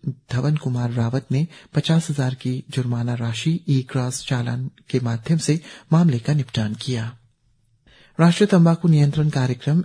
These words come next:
एनटीसीपी तवांग की प्रवर्तन टीम ने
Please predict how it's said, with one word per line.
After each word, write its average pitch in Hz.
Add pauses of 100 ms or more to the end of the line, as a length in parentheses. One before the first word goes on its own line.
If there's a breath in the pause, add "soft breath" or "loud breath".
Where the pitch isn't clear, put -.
एनटीसीपी 127
तवांग 123
की 127
प्रवर्तन 123
टीम 151
ने 151